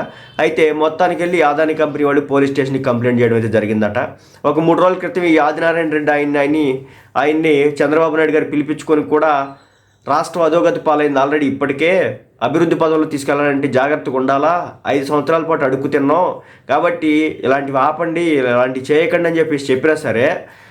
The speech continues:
వాళ్ళ కుటుంబ సభ్యులు ఎవరో పోయి అదానీ కంపెనీ మీద అలా పడ్డారంట. ఇది కేంద్ర ప్రభుత్వానికి కూడా చెప్పినారంట. ఎవరో అదానీ కంపెనీ వాళ్ళు.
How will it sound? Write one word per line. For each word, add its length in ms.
వాళ్ళ 120
కుటుంబ 300
సభ్యులు 320
ఎవరో 180
పోయి 760
అదానీ 320
కంపెనీ 340
మీద 120
అలా 180
పడ్డారంట. 720
ఇది 180
కేంద్ర 220
ప్రభుత్వానికి 500
కూడా 140
చెప్పినారంట. 580
ఎవరో 340
అదానీ 360
కంపెనీ 340
వాళ్ళు. 460